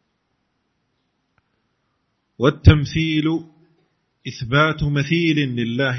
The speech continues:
عز وجل، أو إثبات شبيه لله، كأن يقول الممثل أو المشبه: "يد الله كيدي"،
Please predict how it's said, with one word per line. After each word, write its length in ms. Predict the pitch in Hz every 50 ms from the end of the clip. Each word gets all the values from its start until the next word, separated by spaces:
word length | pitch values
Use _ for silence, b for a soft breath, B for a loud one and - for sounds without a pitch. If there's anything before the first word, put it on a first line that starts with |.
| 120 107
عز 240 | 113 117 113 110 117
وجل، 420 | 117 117 117 113 143 143 120 - - _ _ _ _ _ _ _ _ _ _
أو 140 | - 107 107
إثبات 440 | 110 113 - - 113 131 139 139 135 - 131 117
شبيه 600 | - - 120 113 117 135 151 156 151 139 139 131
لله، 480 | 120 120 123 123 127 139 147 123 107 - _ _ _ _ _ _ _ _ _ _ _ _ _ _ _ _ _ _ _ _ _ _ _ _ _ _ _ _ _ _
كأن 260 | - 117 127 139 143
يقول 540 | 147 147 143 139 143 156 175 180 165 151 139
الممثل 1080 | 135 127 113 - - - 127 127 123 127 127 123 131 151 151 151 - - - 143 135 120 120 113 107 - 107
أو 200 | 127 143 135 127
المشبه: 920 | 123 120 117 120 113 - - 139 135 127 117 117 131 127 135 156 160 160 - - _ _ _ _ _ _ _ _ _ _ _ _ _ _ _ _ _ _ _ _ _ _ _ _ _ _ _ _ -
"يد 260 | 110 117 139 147 135
الله 560 | 135 123 120 120 120 127 131 127 131 131 123
كيدي"، 580 | 120 - 127 120 131 143 151 135 117 104 90